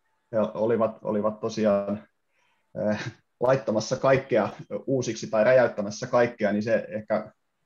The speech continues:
sille lohdutuksen sanaksi, että se ei välttämättä aina ole kuitenkaan se, mitä tarvitsee tehdä, että välillä pärjätään myös niinku pienemmillä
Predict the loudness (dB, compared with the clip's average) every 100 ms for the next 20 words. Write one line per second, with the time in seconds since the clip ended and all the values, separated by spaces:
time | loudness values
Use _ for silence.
0 | _ -4 2 2 4 2 4 0 -2 -2
1 | -2 -2 -4 -2 -4 -2 -2 0 0 0
2 | -6 0 2 4 4 0 -2 _ -10 -2
3 | -2 0 0 0 -4 -2 0 0 0 -4
4 | -4 -4 -6 -2 -2 0 0 2 0 0
5 | -2 -2 -2 -2 -2 -4 -6 -10 2 2
6 | 4 2 2 -2